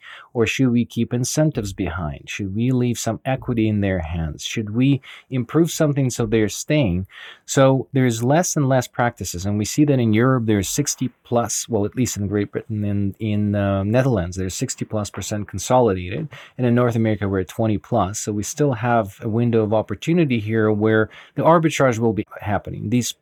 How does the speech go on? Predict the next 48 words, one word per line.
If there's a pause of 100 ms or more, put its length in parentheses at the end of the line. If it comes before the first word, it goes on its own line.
(120)
private
equity
firms,
they
have
to
get
return
on
investment
in
three
to
five
years. (300)
They
just
have
to. (480)
So
you
can't
really
sell
to
someone
who
is
a
private
equity
funded
and
hope (300)
that
they're
gonna
improve
your
experience.
You
just
need
to
understand
that
their
thesis